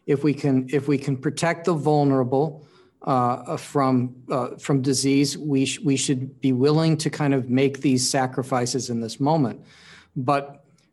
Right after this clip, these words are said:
we can't stay in that space because, a-, as I said in my remarks, the church becomes sclerotic if it just stays in on itself.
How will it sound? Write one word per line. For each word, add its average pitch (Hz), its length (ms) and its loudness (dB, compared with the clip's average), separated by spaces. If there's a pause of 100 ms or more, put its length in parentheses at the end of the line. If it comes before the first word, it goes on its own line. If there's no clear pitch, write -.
we 156 260 0
can't 185 380 -2
stay 175 340 2
in 151 140 4
that 131 180 0
space - 520 -2
because, 143 480 -2
a-, 139 300 -4
as 143 140 0
I 143 100 2
said 170 300 0
in 147 120 4
my 139 120 2
remarks, 135 560 0
the 147 160 0
church 180 320 0
becomes 156 360 0
sclerotic 147 760 2
if 139 140 0
it 135 40 0
just 127 280 0
stays 131 320 2
in 139 140 2
on 113 160 -2
itself. - 500 -10